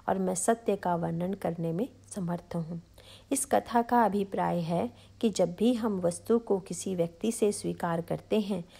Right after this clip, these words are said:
तो जिसकी वस्तु है, हम उससे प्रभावित हुए बिना नहीं रह सकते। प्रभावित करने वाले व्यक्ति के अंतःकरण में अगर दोष है, तो हम चाहे कितने भी अच्छे क्यों ना हों,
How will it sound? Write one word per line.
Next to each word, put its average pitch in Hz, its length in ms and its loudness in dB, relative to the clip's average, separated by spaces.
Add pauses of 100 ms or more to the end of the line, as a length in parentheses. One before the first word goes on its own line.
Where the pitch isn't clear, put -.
(160)
तो 214 80 6
जिसकी 214 500 -2
वस्तु 175 400 0
है, 165 380 -4 (340)
हम 196 240 0
उससे 247 300 4
प्रभावित 196 640 -2
हुए 175 300 -2
बिना 170 280 -2
नहीं 175 360 -4
रह 165 200 -6
सकते। - 500 -12 (1700)
प्रभावित 202 640 4
करने 214 280 4
वाले 196 320 2
व्यक्ति 180 360 0
के 208 200 0
अंतःकरण 185 800 0
में 208 200 0
अगर 185 280 0
दोष 170 360 -2
है, 196 380 0 (340)
तो 226 60 4
हम 214 260 2
चाहे 208 380 2
कितने 202 400 -2
भी 226 220 2
अच्छे 220 380 2
क्यों 185 240 -2
ना 190 180 -4
हों, 190 260 -2